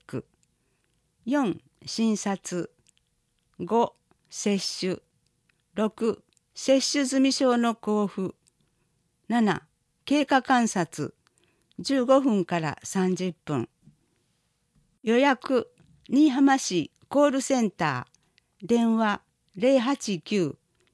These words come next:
九零九の四八六零。午前八時半から午後七時まで。土日祝日含みます。会場での注意事項。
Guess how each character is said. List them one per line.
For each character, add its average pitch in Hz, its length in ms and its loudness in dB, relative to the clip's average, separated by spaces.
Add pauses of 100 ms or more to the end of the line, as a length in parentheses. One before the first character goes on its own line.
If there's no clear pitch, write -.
九 269 300 0
零 254 260 4
九 220 340 -2
の 151 280 -4 (360)
四 254 280 2
八 254 280 -2
六 185 300 -2
零。 170 320 0 (640)
午 269 160 2
前 233 220 2
八 214 320 -2
時 262 140 0
半 262 260 2
か 185 140 -2
ら 151 200 -4 (360)
午 277 120 0
後 208 200 2
七 247 260 -2
時 220 120 0
ま 180 140 2
で。 139 220 -6 (520)
土 220 120 -2
日 247 480 2
祝 233 300 -2
日 220 340 0
含 202 300 -4
み 202 120 2
ま 180 200 0
す。 - 180 -12 (2000)
会 277 320 0
場 285 180 4
で 254 140 4
の 175 240 2 (120)
注 240 260 0
意 226 60 0
事 214 160 -4
項。 135 380 -8